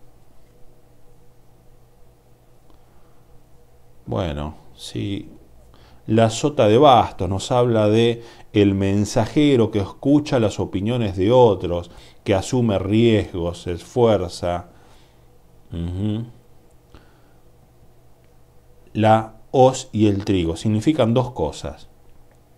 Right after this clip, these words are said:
Asumió el riesgo de una gran cosecha y escuchó, es, es eso, como diciendo, como que hubo otro hombre que le dijo,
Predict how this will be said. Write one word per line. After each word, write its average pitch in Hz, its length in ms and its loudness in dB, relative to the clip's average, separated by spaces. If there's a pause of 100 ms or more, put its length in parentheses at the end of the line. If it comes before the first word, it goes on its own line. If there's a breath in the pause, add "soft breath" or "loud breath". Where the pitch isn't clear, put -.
(160)
Asumió 98 560 0
el 123 100 6
riesgo 120 640 0 (320 loud breath)
de 92 180 0
una 113 240 2
gran 113 380 0
cosecha 104 880 -4 (800 loud breath)
y 110 140 0
escuchó, 110 720 2 (180)
es, 117 300 -8
es 107 240 0
eso, 82 320 -4
como 95 240 -4
diciendo, 113 720 -2 (560 soft breath)
como 101 280 0
que 117 100 2
hubo 139 220 6
otro 120 300 6
hombre 90 520 2
que 87 100 -4
le 87 140 -2
dijo, 110 580 -2